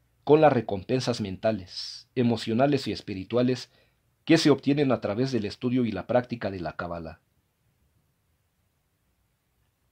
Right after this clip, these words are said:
Sin embargo, a los cabalistas ciertamente no les corta la respiración esta posible verificación científica, por la simple razón de que ellos poseen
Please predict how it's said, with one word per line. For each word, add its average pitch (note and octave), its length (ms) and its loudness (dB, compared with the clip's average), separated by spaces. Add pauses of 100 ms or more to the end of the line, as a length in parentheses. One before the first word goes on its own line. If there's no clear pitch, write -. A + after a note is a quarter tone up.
(180)
Sin B2+ 200 4
embargo, B2+ 480 6 (600)
a B2+ 80 4
los C3+ 160 4
cabalistas B2+ 520 4
ciertamente C3 640 0
no B2 100 2
les A#2+ 200 0
corta A#2+ 300 0
la A2 140 0
respiración G2 880 -6 (140)
esta D#3 300 0
posible B2+ 420 0
verificación G2 720 -4
científica, G2+ 680 -6 (600)
por B2 160 0
la B2 100 6
simple D3+ 360 2
razón A#2 380 -4
de B2 140 0
que A#2 140 -2
ellos B2+ 240 0
poseen A#2+ 580 -4